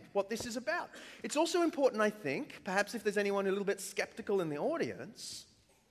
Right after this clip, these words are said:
that even non-Christian sources from the ancient world refer to Jesus as having gone by this name, Christ.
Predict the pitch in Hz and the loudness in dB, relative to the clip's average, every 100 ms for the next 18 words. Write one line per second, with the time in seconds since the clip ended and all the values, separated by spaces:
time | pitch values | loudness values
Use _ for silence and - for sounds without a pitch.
0 | _ _ _ _ _ _ 220 247 302 285 | _ _ _ _ _ _ 6 10 8 8
1 | 247 220 247 262 262 277 - 247 220 - | 6 8 8 6 2 0 0 -2 -2 -2
2 | 247 262 262 147 117 135 - - - 190 | 2 2 2 -2 -4 -4 -8 -8 -6 -2
3 | 185 180 185 233 233 220 180 220 214 120 | 0 0 0 0 -2 -6 0 6 6 6
4 | 92 - - - - 185 202 - 247 277 | 0 -10 -18 -20 -4 2 2 10 12 12
5 | 269 170 151 131 113 117 175 - - - | 12 2 0 -2 -4 -8 -6 -8 -8 -12
6 | _ _ _ _ _ _ _ _ _ 185 | _ _ _ _ _ _ _ _ _ 4
7 | 190 226 214 185 208 233 233 190 202 208 | 6 6 6 6 6 6 4 6 6 6
8 | 190 190 - 180 175 131 110 - 151 110 | 4 2 0 -2 -2 -2 -4 -6 -4 -4
9 | - - - | -6 -16 -18